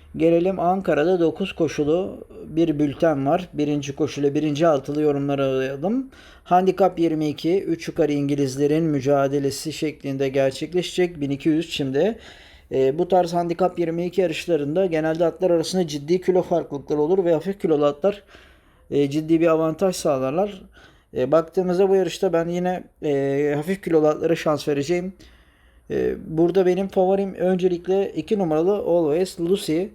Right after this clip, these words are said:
E, normalde bu safkanın zaten belli bir kalitesine olduğuna inanıyorum. E, bu safkan, e, Bursa'da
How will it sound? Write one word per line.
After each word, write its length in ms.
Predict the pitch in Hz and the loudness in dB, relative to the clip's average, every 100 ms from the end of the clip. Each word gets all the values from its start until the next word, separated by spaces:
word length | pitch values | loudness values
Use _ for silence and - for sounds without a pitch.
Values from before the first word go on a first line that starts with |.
| - _ _ _ - | -16 _ _ _ -6
E, 260 | 131 135 | -2 0
normalde 460 | 151 170 165 170 170 | 2 0 2 2 2
bu 60 | 170 | 0
safkanın 440 | 180 151 175 170 | -2 -2 0 0
zaten 400 | 160 175 175 170 | 2 2 2 0
belli 260 | 160 160 165 | 0 2 0
bir 100 | 160 | 2
kalitesine 480 | 160 156 165 175 | 0 0 -4 -2
olduğuna 380 | 175 160 156 175 | 0 0 0 -2
inanıyorum. 720 | 165 165 180 185 147 165 214 - _ _ _ - | -2 -2 0 2 2 0 -2 -10 _ _ _ -6
E, 220 | 139 139 | -2 -2
bu 80 | 160 | -2
safkan, 580 | 175 156 143 170 165 - - | -2 -2 2 0 0 -6 -6
e, 400 | 147 139 139 139 139 127 | -4 -2 -4 -4 -6 -4
Bursa'da 580 | 151 160 - 165 165 | -2 -2 2 2 2